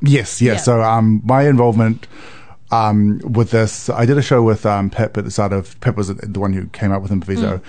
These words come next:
Speaker 1: at the start of twenty nineteen, um, th-, for the Summer Shakespeare, which is Pericles. And Pip and I, Pip, Pip was a director, I was one of the actors. We had a really good working relationship. And throughout most of twenty nineteen, we did a lot of, a lot of shows together, including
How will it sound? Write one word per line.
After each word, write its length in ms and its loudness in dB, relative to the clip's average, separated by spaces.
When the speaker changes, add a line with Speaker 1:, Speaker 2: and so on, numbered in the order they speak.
Speaker 1:
at 100 -2
the 40 -2
start 160 0
of 80 -2
twenty 160 2
nineteen, 480 2
um, 420 -2
th-, 140 -4
for 120 -2
the 40 0
Summer 160 0
Shakespeare, 400 -2
which 140 -4
is 100 -4
Pericles. 560 -2
And 160 2
Pip 140 0
and 100 4
I, 380 2
Pip, 160 0
Pip 120 2
was 100 -2
a 60 0
director, 340 0
I 120 2
was 160 0
one 80 -2
of 80 -4
the 80 -4
actors. 420 -6
We 160 2
had 100 4
a 60 2
really 220 0
good 200 -4
working 280 -2
relationship. 560 -6
And 300 0
throughout 220 4
most 240 2
of 80 -16
twenty 180 2
nineteen, 420 0
we 80 -2
did 100 -4
a 20 -8
lot 140 -2
of, 80 -10
a 300 -10
lot 120 0
of 40 -6
shows 220 -4
together, 320 -4
including 540 -4